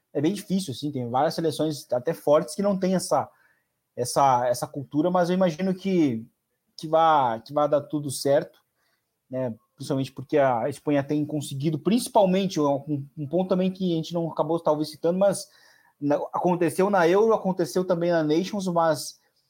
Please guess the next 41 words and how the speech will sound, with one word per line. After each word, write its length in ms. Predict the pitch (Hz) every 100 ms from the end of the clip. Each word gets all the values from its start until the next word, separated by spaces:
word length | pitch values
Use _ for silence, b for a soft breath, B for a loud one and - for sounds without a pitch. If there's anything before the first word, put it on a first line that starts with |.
| _ _ _ _ _
ah, 420 | 147 147 147 143 139
nos 180 | 156 156
momentos 460 | 165 160 185 190
em 100 | 196
que 160 | 185 190
a 60 |
seleção 640 | 170 175 180 170 170 165 147 - _
da 220 | 143 143
Espanha, 460 | 143 - - 151 143
da 100 | 151
Espanha 340 | 147 - 160
esteve 340 | 147 139 165 165
com 80 | 165
as 100 | 156
costas 300 | 156 147 151
na 80 |
parede, 500 | 156 160 147 156 160 160
nas 160 | 135
costas 380 | - 156 156 143
com 120 | -
a 60 | 147
parede, 460 | - 143 147 151
foi 140 | - 160
quando 400 | 165 165 165 156 B B B B _
o 60 | -
time 200 | 135 151
também 200 | 156 156
jogou 220 | 160 165
bem, 220 | 170 160 127
né? 160 | 139 b b b
Então 140 | - 127
acho 200 | 123 139
que 500 | - 143 139 120 113 _ _ _
isso 140 | 131
também 180 | - 135
pode 220 | 139 135
acontecer, 640 | 139 143 139 135 139 139 139 _ _ _ _ _ _ _ -
é, 500 | 127 131 127 123 123
agora 240 | 127 139
em 20 | 147
diante. 400 | 151 117 -